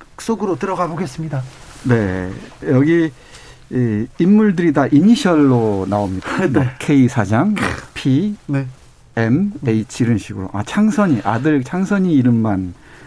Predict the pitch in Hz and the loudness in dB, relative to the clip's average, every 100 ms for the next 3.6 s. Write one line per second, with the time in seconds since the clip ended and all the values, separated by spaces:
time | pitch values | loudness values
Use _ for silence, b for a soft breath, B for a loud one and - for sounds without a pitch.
0 | B - 104 98 90 120 202 B B B | B -4 -2 0 0 -2 -4 B B B
1 | B - 120 113 107 - - 170 160 147 | B -4 -2 0 -2 -6 -2 0 4 4
2 | 135 127 127 135 127 - - 123 135 156 | 4 4 4 4 2 -4 2 2 4 4
3 | 131 196 208 175 135 123 | 4 4 2 -2 -2 -4